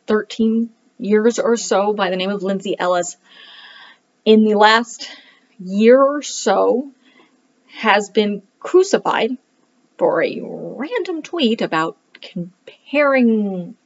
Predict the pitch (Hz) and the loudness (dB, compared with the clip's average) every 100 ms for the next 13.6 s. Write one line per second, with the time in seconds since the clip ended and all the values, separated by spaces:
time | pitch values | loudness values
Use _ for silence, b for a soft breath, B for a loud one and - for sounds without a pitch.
0 | _ - 214 285 370 440 - _ - - | _ -4 -2 -2 -4 -8 -8 _ -20 -20
1 | - 381 269 208 294 285 - - - 302 | -14 -4 -2 0 -2 -2 -6 -12 0 2
2 | - 190 196 427 247 - - 196 185 208 | 4 0 -2 -6 -4 -6 -6 -2 -2 -4
3 | - _ B B B B - 339 285 208 | -10 _ B B B B -2 -2 0 -2
4 | 190 247 - - - - B B B B | -2 -4 -10 -6 -6 -6 B B B B
5 | - 214 - - 190 - B B _ 190 | 0 2 2 -2 -6 -10 B B _ -14
6 | 180 160 202 202 - _ 214 180 _ _ | -6 2 6 6 4 _ -18 -18 _ _
7 | _ 190 170 - 214 220 214 208 - _ | _ -18 -8 2 4 4 0 -4 -10 _
8 | _ _ - 190 - - 359 320 277 240 | _ _ 2 2 2 0 4 8 6 4
9 | - 170 180 202 208 - 190 190 190 185 | -2 -10 -4 -2 -2 -2 -4 -2 -4 0
10 | 226 214 190 202 - 185 185 170 170 160 | 0 2 -2 -2 0 0 -2 -6 -6 -4
11 | 156 b b b b b _ _ b _ | -6 b b b b b _ _ b _
12 | _ - - 247 247 226 349 359 262 269 | _ -2 2 2 0 0 0 4 4 4
13 | - 214 208 - 226 220 | 2 0 0 0 2 2